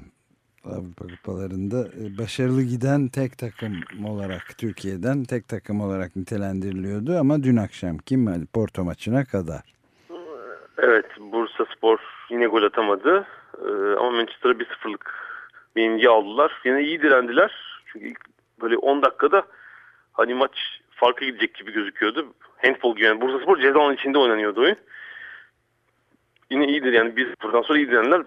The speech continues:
Speaker 2: Hani bir sürpriz gol olur muydu? Yani çok pozisyonları yoktu ama gayretliydi Bursa. Ama üçte sıfır gol de yok. Ee, tecrübesizliğin biraz sonucu. Beşiktaş ise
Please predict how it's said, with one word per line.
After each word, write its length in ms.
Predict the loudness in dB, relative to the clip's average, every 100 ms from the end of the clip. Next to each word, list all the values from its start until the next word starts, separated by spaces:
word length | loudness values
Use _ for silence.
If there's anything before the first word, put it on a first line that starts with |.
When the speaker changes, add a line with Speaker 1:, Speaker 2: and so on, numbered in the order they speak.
| -6
Speaker 2:
Hani 200 | -10 -8
bir 60 |
sürpriz 400 | -4 -2 0 2
gol 180 | 4 4 2 -14 _ _ _ _ _ _ _ _
olur 240 | 2 4 4
muydu? 240 | 2 0
Yani 140 | -4
çok 220 | -6 -8 2
pozisyonları 460 | 2 4 4 6
yoktu 260 | 6 6 4
ama 280 | 4 2 0 _ -20 -20 _ _
gayretliydi 640 | 0 4 6 4 0 -4 -4
Bursa. 420 | -6 0 0 0 -6 _ _ -4
Ama 200 | -2 -2
üçte 260 | -4 -4 -4
sıfır 600 | 0 0 0 -2 -12 -14 4
gol 220 | 4 6
de 40 |
yok. 400 | 6 4 0 -16 -18 -18 -18 -18 -20 -20 -16 -8
Ee, 40 | -4 -2 -2 -6 -2
tecrübesizliğin 600 | 0 2 -2 -2 -4 2
biraz 140 | 2 2
sonucu. 400 | -4 -4 0 0
Beşiktaş 380 | 0 -2 -2
ise 300 | -4 -2 -2